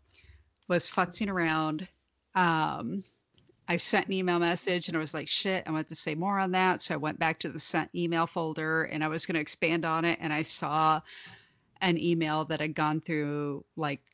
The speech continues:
one of the internet dating sites, and I'm like, "What the hell?" And I looked, and he <laughs> had put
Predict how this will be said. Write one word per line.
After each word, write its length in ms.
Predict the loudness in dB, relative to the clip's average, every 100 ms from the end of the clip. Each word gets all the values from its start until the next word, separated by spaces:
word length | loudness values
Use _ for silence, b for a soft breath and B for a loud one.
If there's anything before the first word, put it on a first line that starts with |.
| _ -20 _ -14
one 300 | -4 2 4
of 80 | 4
the 120 | 2
internet 380 | 0 0 0 0
dating 320 | 0 2 0
sites, 460 | 0 0 -2 -2 -4
and 80 | -2
I'm 60 |
like, 240 | -2 -4 -4
"What 160 | -4 -2
the 80 |
hell?" 640 | -2 -2 0 0 2 0 -4 _ _ _ _ _ _ _ _ 0
And 320 | 4 4 4
I 100 | 2
looked, 400 | 2 0 0 -6 -4
and 280 | -2 0 -2
he 400 | -4 -2 0 2
<laughs> 400 | 0 -4 -6 -4
had 320 | -2 -2 -2
put 380 | -8 -2 -2 -2